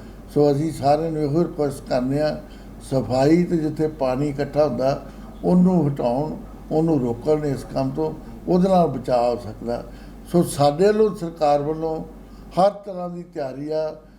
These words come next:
ਸਾਡੇ ਹਸਪਤਾਲਾਂ 'ਚ ਇਲਾਜ ਜਿਹੜਾ ਉਹ ਵੀ ਅਸੀਂ ਫ੍ਰੀ ਕਰ ਰਹੇ ਹਾਂ। ਟੈਸਟ ਜਿਹੜੇ ਨੇ ਸਾਡੇ ਹਸਪੀਟਲਾਂ ਸਰਕਾਰੀਆਂ 'ਚ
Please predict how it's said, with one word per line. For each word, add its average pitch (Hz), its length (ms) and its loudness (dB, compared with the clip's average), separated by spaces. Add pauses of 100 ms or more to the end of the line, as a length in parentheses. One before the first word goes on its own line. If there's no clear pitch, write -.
(220)
ਸਾਡੇ 156 360 0
ਹਸਪਤਾਲਾਂ 160 520 0
'ਚ 160 80 -4
ਇਲਾਜ 135 420 0
ਜਿਹੜਾ 151 440 4 (340)
ਉਹ 165 100 2
ਵੀ 175 220 4
ਅਸੀਂ 151 220 0
ਫ੍ਰੀ 147 300 -2
ਕਰ 156 240 2
ਰਹੇ 156 200 2
ਹਾਂ। 160 160 0 (460)
ਟੈਸਟ 175 340 2
ਜਿਹੜੇ 170 400 2
ਨੇ 156 60 -4
ਸਾਡੇ 147 400 4
ਹਸਪੀਟਲਾਂ 143 560 0
ਸਰਕਾਰੀਆਂ 139 560 -2
'ਚ 156 220 -4